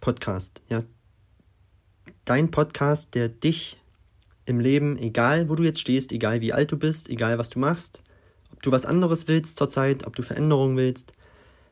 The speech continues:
völlig egal. Ich will dir damit helfen, ja. Ich will dich damit voranbringen, im, im besten Fall, mit den Dingen, die ich hier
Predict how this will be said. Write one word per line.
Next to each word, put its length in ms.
völlig 240
egal. 380
Ich 220
will 80
dir 100
damit 240
helfen, 280
ja. 120
Ich 180
will 100
dich 140
damit 440
voranbringen, 840
im, 300
im 120
besten 320
Fall, 240
mit 200
den 300
Dingen, 300
die 140
ich 100
hier 340